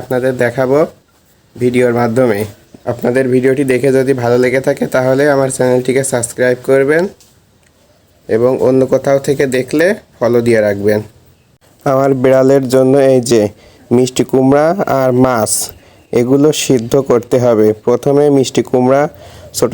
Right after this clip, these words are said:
ছোট কুচি কুচি করে কেটে নিয়েছি, তারপর এই যে এখানে তেলাপিয়া মাছ নিয়েছি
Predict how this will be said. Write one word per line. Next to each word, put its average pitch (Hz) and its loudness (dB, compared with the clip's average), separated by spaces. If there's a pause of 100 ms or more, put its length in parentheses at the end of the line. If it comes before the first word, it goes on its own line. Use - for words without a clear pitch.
ছোট 131 -2 (140)
কুচি 135 -2
কুচি 135 0
করে 139 2
কেটে 131 2
নিয়েছি, 131 2 (720)
তারপর 123 2 (160)
এই 123 2 (120)
যে 127 4 (460)
এখানে 131 0 (120)
তেলাপিয়া 127 2
মাছ 123 -2 (100)
নিয়েছি 127 0